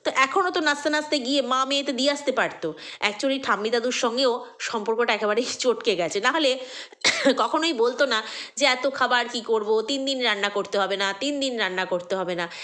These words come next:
এত ভালো ভালো রান্না যখন করছে, একটু ঠাম্মি দাদু তাদের কাছে দিয়ে আসতেই পারে। উম, তো এখানে, আহ, একজন, আহ, বলেছে যে, "তুমি ঠাম্মি দাদুর বাড়ি যাও না,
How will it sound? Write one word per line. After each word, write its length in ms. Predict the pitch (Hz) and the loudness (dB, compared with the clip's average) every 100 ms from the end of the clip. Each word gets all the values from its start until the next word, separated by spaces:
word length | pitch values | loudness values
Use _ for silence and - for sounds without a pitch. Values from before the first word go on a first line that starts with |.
| - | -4
এত 180 | - 269 | 0 2
ভালো 280 | 285 269 285 | 2 2 2
ভালো 200 | 294 294 | 0 0
রান্না 280 | 262 269 269 | 0 0 0
যখন 280 | 269 277 | 0 -2
করছে, 300 | 269 262 262 | 0 0 0
একটু 140 | 262 285 | -4 -4
ঠাম্মি 360 | 262 254 269 | -2 -2 -2
দাদু 380 | 254 240 269 254 - - - | 0 0 0 -4 -6 -14 -4
তাদের 180 | 262 277 | 0 2
কাছে 200 | 277 277 | 2 0
দিয়ে 220 | 247 262 | 0 0
আসতেই 380 | 233 247 - 302 | 0 -2 0 0
পারে। 260 | 262 208 233 - - - - _ _ | 2 0 -2 -10 -20 -20 -20 _ _
উম, 260 | 226 240 190 185 | -8 -6 -4 0
তো 120 | 311 | 0
এখানে, 440 | 302 302 330 330 330 - | 2 0 0 -2 -6 -8
আহ, 240 | - 226 247 | -6 0 0
একজন, 380 | 247 285 311 285 | 0 0 0 0
আহ, 420 | 262 240 233 220 | 0 0 -2 0
বলেছে 300 | 294 311 269 | 0 0 0
যে, 80 | 269 | -2
"তুমি 180 | 285 294 | -2 0
ঠাম্মি 280 | 240 220 | 0 0
দাদুর 240 | 254 262 277 | 0 0 0
বাড়ি 240 | 269 294 | 0 0
যাও 260 | 254 220 233 | 0 0 2
না, 160 | 311 | -2